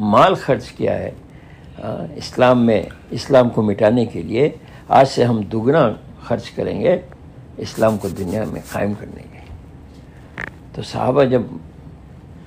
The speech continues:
मुसलमान होते थे तो उनका सारी ज़िंदगी बदल जाती थी।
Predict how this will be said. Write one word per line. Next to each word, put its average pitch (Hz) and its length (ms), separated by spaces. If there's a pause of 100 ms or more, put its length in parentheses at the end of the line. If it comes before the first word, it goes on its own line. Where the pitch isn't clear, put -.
(480)
मुसलमान 117 520
होते 113 260
थे 110 160
तो - 320 (260)
उनका - 240
सारी - 400 (200)
ज़िंदगी 117 440
बदल 101 340
जाती - 280
थी। - 120